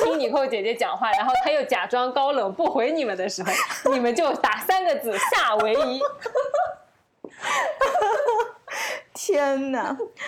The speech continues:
Speaker 2: 然后其实就是这，这四个人，上周五的时候我们还打了一个视频，然后他们另外三个在北京，在就是某一个酒店里面在喝酒，然后因为工作的事情聚在一起，然后大家还在说，你看，还在讲到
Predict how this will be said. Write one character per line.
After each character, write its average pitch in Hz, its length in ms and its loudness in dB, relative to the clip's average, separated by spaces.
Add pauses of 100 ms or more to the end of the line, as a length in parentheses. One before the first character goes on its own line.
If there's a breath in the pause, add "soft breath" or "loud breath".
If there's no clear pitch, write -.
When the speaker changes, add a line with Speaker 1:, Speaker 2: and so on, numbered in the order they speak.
(160 loud breath)
Speaker 2:
然 302 100 4
后 311 220 0 (100)
其 - 180 -4
实 320 140 -2
就 370 100 -2
是 330 80 -2
这， 302 220 -6
这 339 200 -2
四 320 240 -6
个 233 120 0
人， 170 260 -4
上 302 300 -4
周 277 180 0
五 214 140 -6
的 - 100 -6
时 - 140 -6
候 196 120 0
我 175 60 -4
们 214 100 -6
还 220 140 -6
打 214 220 -4
了 - 60 -6
一 185 60 -4
个 202 100 -2
视 220 260 -6
频， 180 260 -8
然 185 140 -2
后 220 80 -2
他 240 160 -2
们 262 200 -2
另 302 120 -4
外 233 140 -4
三 233 240 -4
个 240 100 -4
在 233 120 -2
北 220 220 -6
京， 220 380 -6
在 185 420 -4 (300 loud breath)
就 190 120 -6
是 190 120 -4
某 165 220 -4
一 185 80 -2
个 226 100 0
酒 220 200 -4
店 220 220 -4
里 180 60 -6
面 151 140 -8
在 196 140 -4
喝 214 300 -4
酒， 180 220 -4
然 165 120 -6
后 190 80 -4
因 208 140 -4
为 208 80 -2
工 226 220 -2
作 233 120 -2
的 180 60 -2
事 190 140 -12
情 180 160 -14
聚 180 160 -10
在 156 200 -6
一 190 120 -12
起， - 260 -12 (220 loud breath)
然 196 100 -8
后 185 60 -4
大 185 160 -4
家 190 100 -4
还 - 180 -8
在 190 180 -10
说， 190 240 -10
你 180 80 -14
看， 185 220 -10 (200 loud breath)
还 208 160 -2
在 370 120 0
讲 269 300 -2
到 262 140 2